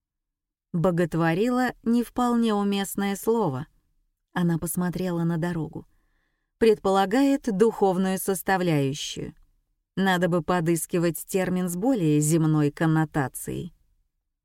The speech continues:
Потом родилась я. Потом родилась ты. Я представила.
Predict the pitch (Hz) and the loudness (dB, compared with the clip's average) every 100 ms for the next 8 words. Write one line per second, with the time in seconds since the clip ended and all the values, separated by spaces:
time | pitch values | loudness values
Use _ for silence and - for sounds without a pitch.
0 | _ _ _ - 196 247 262 240 190 185 | _ _ _ -10 -6 0 2 2 2 0
1 | 180 226 - 175 165 165 - _ _ _ | 0 -4 -4 -2 -2 -2 -8 _ _ _
2 | _ _ _ _ - 214 147 143 196 254 | _ _ _ _ -6 -2 0 0 0 0
3 | 247 180 123 208 - - 139 147 - _ | 0 -2 -4 -8 -10 -4 -4 -4 -10 _
4 | _ _ _ _ _ _ _ - 180 185 | _ _ _ _ _ _ _ -10 -6 -4
5 | - 196 - - 175 160 165 170 | -4 -6 -8 -8 -4 -4 -6 -12